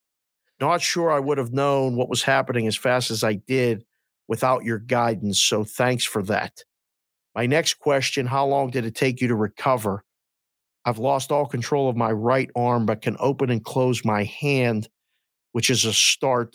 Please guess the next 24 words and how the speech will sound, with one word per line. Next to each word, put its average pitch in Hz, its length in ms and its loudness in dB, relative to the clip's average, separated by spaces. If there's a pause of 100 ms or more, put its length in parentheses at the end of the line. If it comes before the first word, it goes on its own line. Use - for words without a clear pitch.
(120)
I'm 107 160 -6
typing 127 480 0
with 117 200 -2
my 110 140 2
left 120 440 0
hand 117 340 2
for 98 160 -2
now." 101 420 0 (460)
<sighs> - 60 -10 (520)
And 117 120 0
I 113 60 2
responded 123 640 0
with, 113 200 -2
"Oh 120 80 2
my 120 140 2
God, 120 340 0
you 113 80 -2
know, 110 140 2
I 107 80 2
didn't 113 480 -2
know." 117 460 0 (1160)
And 117 120 2
he 127 120 4
said, 120 480 0